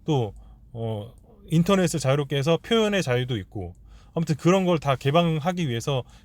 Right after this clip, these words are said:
이렇게 하는 것 같습니다. 다 연관, 연관돼 있는 것 같아요. 예. 그래서 스타링크 사업에 관한 소식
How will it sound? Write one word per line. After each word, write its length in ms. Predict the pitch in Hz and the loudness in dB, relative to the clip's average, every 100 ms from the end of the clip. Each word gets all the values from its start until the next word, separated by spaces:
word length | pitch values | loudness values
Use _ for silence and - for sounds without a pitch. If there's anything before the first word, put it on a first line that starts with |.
| - | -10
이렇게 220 | 131 127 | -8 -4
하는 200 | 151 170 | -4 -4
것 120 | 151 | -4
같습니다. 460 | 98 - 110 90 87 - - - - - - | -6 -8 -10 -12 -14 -20 -20 -20 -20 -20 -6
다 120 | - | 0
연관, 380 | 135 165 185 160 | 4 4 4 2
연관돼 360 | 127 165 156 117 | -2 0 -2 -2
있는 160 | 127 | -4
것 140 | 131 95 | -6 -10
같아요. 200 | 101 113 - - - - - _ _ _ _ - | -12 -16 -18 -20 -20 -20 -20 _ _ _ _ -12
예. 200 | 98 87 - - - - - - - | -12 -12 -16 -20 -20 -20 -20 -20 0
그래서 180 | 170 160 | 0 0
스타링크 440 | - 214 208 180 | 0 -2 0 -4
사업에 320 | 165 170 160 | 2 2 2
관한 240 | 139 135 131 | 0 0 -2
소식 380 | 156 160 185 | -4 -2 -2